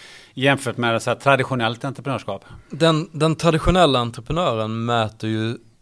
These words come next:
Speaker 2: resultatet av sitt arbete i, eh, årsbokslutet.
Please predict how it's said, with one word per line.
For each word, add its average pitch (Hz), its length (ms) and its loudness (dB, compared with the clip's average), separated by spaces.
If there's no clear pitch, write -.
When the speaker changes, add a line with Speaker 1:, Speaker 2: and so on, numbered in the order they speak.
Speaker 2:
resultatet 117 840 0
av 113 80 -4
sitt - 360 -6
arbete 110 800 -4
i, 101 720 -6
eh, 107 120 -10
årsbokslutet. 113 1500 -10